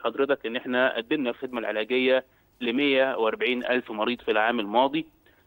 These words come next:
آه، لو هنتكلم على نسب التعاطي والإدمان في مصر طبقًا لإحصائيات صندوق الإدمان،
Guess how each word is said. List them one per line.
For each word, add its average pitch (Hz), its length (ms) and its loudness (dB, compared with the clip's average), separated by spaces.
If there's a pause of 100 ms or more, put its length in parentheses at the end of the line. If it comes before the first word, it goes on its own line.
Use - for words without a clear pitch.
(180)
آه، 107 340 4
لو 123 120 4
هنتكلم 127 460 0
على 104 240 0
نسب 113 180 -4
التعاطي 117 500 0
والإدمان 113 640 -4
في 104 240 -8
مصر 117 420 -4
طبقًا 117 320 -2
لإحصائيات 117 760 0
صندوق 110 300 -6
الإدمان، 127 540 -4